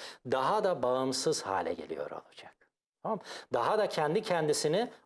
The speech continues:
ayakları üzerinde kaldırabilir noktaya geldiği andan itibaren Türkiye'nin artık batıya olan bağımlılığı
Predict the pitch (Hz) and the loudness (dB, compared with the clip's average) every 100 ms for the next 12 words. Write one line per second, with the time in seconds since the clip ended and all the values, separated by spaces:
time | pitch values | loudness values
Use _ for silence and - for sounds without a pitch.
0 | - 127 135 - 160 196 143 135 127 127 | -2 2 2 2 2 2 2 2 2 0
1 | 123 123 131 131 143 180 - 123 123 123 | 2 2 2 2 2 0 0 -4 -2 2
2 | 110 104 117 117 127 156 254 220 180 170 | 2 2 2 2 2 2 2 2 2 2
3 | 160 165 175 226 - - - - 233 - | 2 2 2 2 -2 -12 -2 0 2 4
4 | 139 123 143 165 170 135 120 127 131 180 | 4 4 2 2 2 -2 0 0 2 2
5 | 190 185 139 123 120 117 110 113 110 107 | 4 4 4 2 2 2 2 2 2 2